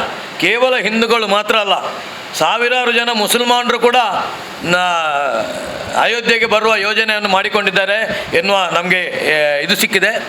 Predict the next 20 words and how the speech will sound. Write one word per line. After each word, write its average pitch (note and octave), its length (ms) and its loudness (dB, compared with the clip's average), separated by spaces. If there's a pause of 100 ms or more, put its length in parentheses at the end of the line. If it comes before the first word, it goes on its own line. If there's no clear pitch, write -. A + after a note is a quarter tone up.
(600)
ಒಂದು G#3+ 220 2
ಹುಡುಗಿ A3+ 320 2
ನಿಮ್ಗೆ A3 200 0
ಗೊತ್ತಿರ್ಬೋದು, A3+ 580 2
ಮುಂಬೈಯಿಂದ A3+ 680 2 (460)
ಒಂದು G3 200 2
ಸಾವಿರದ A3+ 360 2
ನಾಲ್ನೂರು A3+ 440 0
ಕಿಲೋಮೀಟರ್, A3 640 0 (540)
ಕಿಲೋಮೀಟರ್ A3+ 600 0
ದೂರದವರೆಗೆ A3 760 2
ಆ E3+ 180 4 (680)
ಒಂದು G3 180 2
ಹುಡುಗಿ, G#3 240 2
ಮುಸ್ಲಿಂ G#3+ 380 0
ಹುಡುಗಿ G3+ 320 2 (340)
ಪಾದಯಾತ್ರೆ A3 500 2
ಮಾಡ್ತಾ G3 280 2
ಇದ್ದುದು G#3 340 0
ಕೂಡ A3 180 4